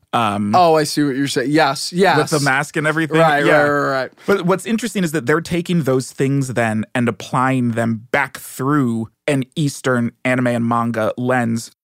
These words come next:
Speaker 1: Uh, all right, let's get into some hot takes.
Speaker 2: Let's
Speaker 1: I mean,
Speaker 2: get
Speaker 1: you've
Speaker 2: into
Speaker 1: already
Speaker 2: some
Speaker 1: had, you've already had some. All right, so is, is, is Nen your favorite power set in anime and manga?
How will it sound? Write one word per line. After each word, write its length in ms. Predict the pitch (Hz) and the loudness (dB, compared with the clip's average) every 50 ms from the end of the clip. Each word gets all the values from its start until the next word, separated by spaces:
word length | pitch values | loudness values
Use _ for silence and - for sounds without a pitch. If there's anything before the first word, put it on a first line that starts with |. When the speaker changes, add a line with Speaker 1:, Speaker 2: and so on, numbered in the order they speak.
| _ _ _ _ - | _ _ _ _ -4
Speaker 1:
Uh, 380 | 143 143 139 139 143 143 - - _ | -2 -2 0 0 0 0 -2 -2 _
all 80 | 175 175 | -2 0
right, 100 | 151 98 | 0 0
let's 140 | 131 175 - | -2 -4 -4
get 120 | - 240 | -4 -4
into 100 | 302 262 | -4 -2
some 120 | 170 - 123 | -2 -4 -4
hot 260 | 107 110 117 - - | -2 0 -2 -2 -4
takes. 460 | - 92 78 64 - - - - - _ _ - | -6 -8 -8 -8 -10 -14 -18 -18 -20 _ _ -6
Speaker 2:
Let's 160 | 170 170 - | -6 -2 0
Speaker 1:
I 40 | 156 | 0
mean, 80 | 165 | 2
Speaker 2:
get 40 | 170 | 2
Speaker 1:
you've 80 | 196 - | 4 4
Speaker 2:
into 80 | 220 | 4
Speaker 1:
already 180 | 247 226 202 156 | 4 4 2 2
Speaker 2:
some 240 | 139 135 135 139 131 | 2 2 0 0 -2
Speaker 1:
had, 80 | 127 143 | -2 -4
you've 100 | 156 170 | 0 2
already 180 | 208 220 208 185 | 2 2 2 2
had 220 | 156 135 135 123 | 2 2 0 0
some. 120 | - 139 - | -2 -2 0
All 60 | 175 | 0
right, 120 | 165 143 131 | 0 0 0
so 140 | - 185 196 | -2 -2 -2
is, 280 | 220 214 190 170 - _ _ - | 0 -2 -4 -4 -10 _ _ -8
is, 400 | 233 226 208 190 170 156 147 - _ - - - - - _ - | -6 -4 -4 -6 -6 -8 -14 -18 _ -20 -20 -20 -20 -14 _ -2
is 240 | 185 208 226 202 | 0 0 0 0
Nen 540 | 196 185 175 165 156 143 131 123 120 123 123 - | 0 2 2 2 2 2 0 0 -2 -2 -4 -2
your 280 | 131 123 123 123 120 110 | 0 2 2 2 0 -2
favorite 840 | - - - 147 120 120 117 113 113 117 117 110 104 - - _ | -6 -4 -2 -2 -2 0 -2 -4 -2 -2 0 0 -2 -4 -6 _
power 320 | - 131 117 107 110 113 | -4 -2 0 0 0 -2
set 360 | 104 - - 104 98 95 - _ _ _ _ _ _ _ _ | -4 -4 -6 -4 -4 -6 -6 _ _ _ _ _ _ _ _
in 160 | - 117 107 | -2 -2 -2
anime 260 | 107 107 104 101 101 98 | -2 -2 -4 -4 -6 -6
and 140 | 92 85 | -6 -6
manga? 280 | 82 58 50 - - - | -8 -8 -8 -8 -10 -14